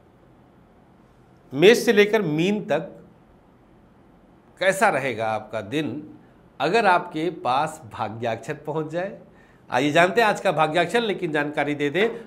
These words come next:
आगामी ग्यारह से सत्रह सितंबर आप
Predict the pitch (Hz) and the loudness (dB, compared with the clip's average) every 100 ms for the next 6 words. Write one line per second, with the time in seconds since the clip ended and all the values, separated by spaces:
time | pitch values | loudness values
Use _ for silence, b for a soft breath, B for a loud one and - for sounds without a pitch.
0 | B 131 139 160 180 165 135 156 202 220 | B -2 0 0 -2 -2 0 2 2 0
1 | 220 208 - 160 180 170 170 123 131 131 | -2 -4 -6 -8 -4 -4 -6 -10 -8 -4
2 | 147 156 - - 120 131 123 | -4 -4 -8 -6 -4 -4 -6